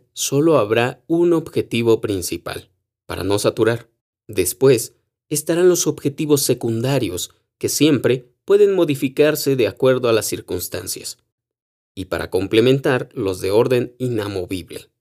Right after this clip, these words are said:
Para el final del día es cuando si acaso llegarán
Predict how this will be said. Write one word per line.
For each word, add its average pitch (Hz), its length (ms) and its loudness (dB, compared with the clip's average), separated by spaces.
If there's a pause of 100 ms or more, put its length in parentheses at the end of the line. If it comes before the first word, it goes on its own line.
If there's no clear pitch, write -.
(1500)
Para 113 140 -2
el 110 100 2
final 143 400 0
del 143 180 2
día 127 480 -2
es 170 220 -2
cuando 151 260 0
si - 160 -2
acaso 156 520 -4
llegarán 110 580 -2